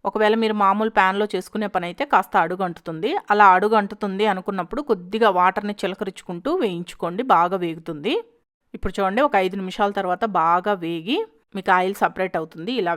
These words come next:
వేగాలి. ముక్క కూడా మనకు మెత్తగా ఉడికిపోయింది చూడండి. ఇలా వేగిన తర్వాత దీంట్లో లాస్ట్గా సన్నగా తరిగిన కొత్తిమీర చల్లుకొని మొత్తం బాగా కలుపుకొని స్టవ్ ఆఫ్ చేసుకుంటే సరిపోతుంది. అంతే, గుమగుమలాడుతూ మంచి టేస్టీగా ఉండే చెట్టినాడు చికెన్ ఫ్రై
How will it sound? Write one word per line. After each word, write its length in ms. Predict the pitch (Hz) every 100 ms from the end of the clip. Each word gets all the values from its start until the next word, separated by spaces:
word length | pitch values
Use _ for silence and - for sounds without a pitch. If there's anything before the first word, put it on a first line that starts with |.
| 165
వేగాలి. 380 | 170 175 165 269 320
ముక్క 240 | 180 - -
కూడా 140 | 185 226
మనకు 180 | 170 170 165
మెత్తగా 340 | 165 - 190 185
ఉడికిపోయింది 440 | 170 180 185 160 156
చూడండి. 340 | 170 151 151 302 440 _ _ 196
ఇలా 100 | 190 185
వేగిన 320 | 185 190 220 190
తర్వాత 320 | 175 175 285 453 - _ _ -
దీంట్లో 260 | 196 208 202
లాస్ట్గా 540 | 175 180 196 - 202 208
సన్నగా 380 | 202 165 180 190
తరిగిన 280 | 180 170 180 180
కొత్తిమీర 340 | 165 180 170 165
చల్లుకొని 420 | 180 156 156 190 370 302
మొత్తం 320 | 202 - 196 185
బాగా 280 | 160 170 185 180
కలుపుకొని 420 | 165 - 196 269 -
స్టవ్ 220 | 202 160
ఆఫ్ 100 | 170 160
చేసుకుంటే 400 | 160 - 160 277 -
సరిపోతుంది. 520 | 202 196 185 185 202
అంతే, 240 | 226 226 196 202 _ _ _ _ 196
గుమగుమలాడుతూ 760 | 202 196 196 185 175 175 185 190 - _ _ -
మంచి 380 | 180 196 - 226 190
టేస్టీగా 500 | 185 - 208 190 180 175
ఉండే 200 | 170 277 440 _ -
చెట్టినాడు 460 | 202 - 202 190 -
చికెన్ 260 | 185 190 185
ఫ్రై 120 | 180